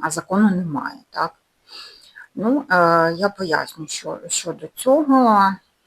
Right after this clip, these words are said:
як діють закони, в Поль-, е, польські закони, європейські закони, всі разом, бо Польща є, так, е, країною,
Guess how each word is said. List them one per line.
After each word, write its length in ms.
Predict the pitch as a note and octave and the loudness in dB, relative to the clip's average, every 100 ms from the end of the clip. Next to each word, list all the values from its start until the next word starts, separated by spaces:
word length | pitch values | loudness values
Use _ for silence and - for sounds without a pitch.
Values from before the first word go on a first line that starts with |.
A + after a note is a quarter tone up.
| - - | -16 -12
як 480 | D#3 F3 F#3+ - - | 2 4 4 0 -14
діють 600 | D3+ D#3+ D#3 C#3 - - - D3 | -12 -10 -10 -12 -14 -16 -14 -14
закони, 680 | D3 D3+ - A#3+ B3+ A3+ A3 - - - - - | -12 -12 0 2 4 2 -2 -10 -18 -18 -20 -20
в 220 | - _ | -20 _
Поль-, 240 | G#3 B3 - | 0 0 2
е, 60 | F#3+ | -2
польські 480 | - A#3 A#3+ - G3 | 2 2 2 -4 -10
закони, 380 | F#3+ - F3+ | -10 -4 -4
європейські 680 | E3+ D#3 D3+ - B3 - - | -4 -6 -10 -2 -2 -2 -6
закони, 440 | G3+ G3 - B3 G#3+ | -10 -8 0 0 2
всі 240 | - F3+ | -2 -2
разом, 560 | E3 D3 D#3 G3 B3 G#3 | -2 -4 -2 2 4 4
бо 320 | D#3 E3 D3+ D#3 _ | 2 2 2 -4 _
Польща 320 | E3+ - - | -2 0 -2
є, 380 | D3 D#3 D#3 D3 - - - | -6 -6 -4 -4 -6 -16 -20
так, 340 | - F3+ - _ _ C4 | -20 -16 -20 _ _ -16
е, 540 | - D3+ C#3+ - - - | -4 -2 0 -2 -4 -8
країною, 580 | E3 D3+ D#3+ D#3 D3 | -10 -6 -6 -4 -6